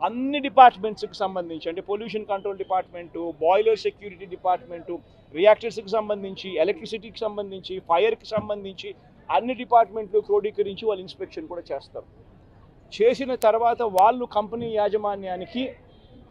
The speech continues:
ఫర్దర్గా ఇవి, ఇవి, ఇవి చేయాలి అని చెప్పి ఒకవేళ ఏదైనా ఉంటే అవి కూడా వాళ్ళు ఐడెంటిఫై చేసి కంపెనీ యాజమాన్యానికి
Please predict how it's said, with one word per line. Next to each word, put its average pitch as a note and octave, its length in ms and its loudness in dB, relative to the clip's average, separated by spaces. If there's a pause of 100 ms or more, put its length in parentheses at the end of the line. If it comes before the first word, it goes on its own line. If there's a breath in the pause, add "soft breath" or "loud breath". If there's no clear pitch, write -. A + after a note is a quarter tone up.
(160)
ఫర్దర్గా B3 500 8
ఇవి, A#3 300 -2 (120)
ఇవి, A#3 220 -10
ఇవి A3 180 -10 (100)
చేయాలి G#3+ 420 4
అని G3+ 180 0
చెప్పి A3 240 -12
ఒకవేళ G#3 340 -2
ఏదైనా G3 360 -4
ఉంటే F3 500 -4 (600)
అవి F#3 180 0
కూడా A#3 240 2
వాళ్ళు G#3 200 4
ఐడెంటిఫై G#3 460 -4 (120)
చేసి F#3 300 -10 (120)
కంపెనీ A3+ 400 -6
యాజమాన్యానికి G3 960 -4